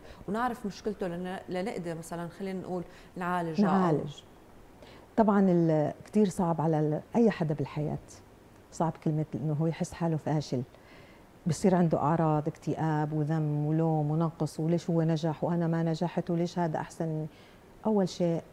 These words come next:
Speaker 2: التقبل من الأهل ومن الطالب، ونفهمه إنه هذا الشيء طبيعي إنه يصير نحن نفشل، والأهل عليهم التحلي بالصبر والحكمة لمعالجة هذا الموضوع.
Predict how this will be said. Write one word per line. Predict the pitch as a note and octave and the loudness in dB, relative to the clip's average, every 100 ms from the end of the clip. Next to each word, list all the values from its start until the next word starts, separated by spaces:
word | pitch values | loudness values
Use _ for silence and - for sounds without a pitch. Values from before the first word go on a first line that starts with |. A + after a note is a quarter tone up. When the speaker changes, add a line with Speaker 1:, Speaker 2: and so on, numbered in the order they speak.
| - - - - - | -20 -20 -20 -20 -4
Speaker 2:
التقبل | F3 - F#3 - F3 D3+ D#3 F3 | -4 -2 -4 -2 -2 -2 2 2
من | E3+ G#3 A3 | 4 2 2
الأهل | A3 G#3+ G3+ A3+ G#3+ | 0 -2 -2 -2 2
ومن | F#3 E3+ | 2 2
الطالب، | D#3 - C3 B2+ B2+ - - - - - | 0 -2 -4 -2 -4 -6 -20 -20 -10 -2
ونفهمه | E3 - A#3 E3+ D3 C#3 - - - - | 0 2 0 2 -2 -4 -14 -20 -20 0
إنه | G3+ F#3+ F3 G#3+ | 4 6 6 4
هذا | F#3+ | 4
الشيء | F3 - F#3+ F#3+ | 0 0 0 2
طبيعي | E3+ A3+ A3 G3 | 2 4 4 2
إنه | E3 | 0
يصير | D#3+ - D#3+ | 0 0 -2
نحن | E3 E3 D3+ | -2 -2 -2
نفشل، | D3 - C#3+ C#3 - - - - | -4 -4 -6 -6 -14 -20 -20 2
والأهل | E3 G3+ A#3 C4+ B3 | 4 4 4 4 4
عليهم | G3+ G3 A3 | 4 6 6
التحلي | G#3 G#3 F#3 A#3+ A#3 | 6 2 2 4 4
بالصبر | G3+ G#3 - A#3 G3+ D3 - - - - | 4 2 4 4 4 2 -12 -20 -20 -2
والحكمة | F3+ - B3+ A3 A#3 A#3 - - - - | 0 2 0 4 4 4 -4 -20 -20 0
لمعالجة | F#3 G3 F#3 A3 D4 A3 F#3 E3+ | 6 6 6 6 8 6 4 2
هذا | E3 D3+ | 2 2
الموضوع. | D3 C#3+ C3+ C3+ | 0 -2 -2 -4